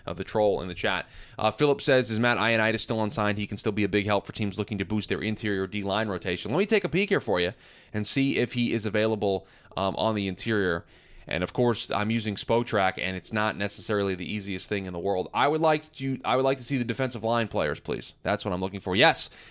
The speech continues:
Matt Ioannidis is still available, Philip, in free agency. So, I mean, you look at those interior players. Um,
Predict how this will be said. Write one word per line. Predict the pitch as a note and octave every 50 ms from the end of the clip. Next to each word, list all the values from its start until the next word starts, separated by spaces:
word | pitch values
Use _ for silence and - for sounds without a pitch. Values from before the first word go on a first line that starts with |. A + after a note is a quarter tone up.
| - - -
Matt | G#2+ A#2 C3+
Ioannidis | C#3+ C#3+ C#3+ C3+ C#3 C#3+ C#3 B2
is | -
still | - - C#3 C#3 C3+
available, | A#2 A#2+ B2+ C#3+ C3+ B2+ A2+ G#2+
Philip, | - - A#2+ A2 A2 A2
in | A#2 A2+
free | - - A#2 A2 A2
agency. | A#2 A2 A2 A#2 G2+ - F#2+ F2
So, | - - F#2+ F#2 F#2
I |
mean, | F#2+ G2+ G2
you | G2+ G#2+
look | A2+ A#2 -
at | A#2 -
those | G#2+ G#2+ G#2 A2
interior | A2+ A2 G#2+ - A2+ G#2 G2 G2
players. | F#2 - G2+ G2 F#2+ F#2 F#2+ - - - - - - - - - -
Um, | - G2+ G2+ F#2+ F#2 F2+ E2+ D#2+ B1 -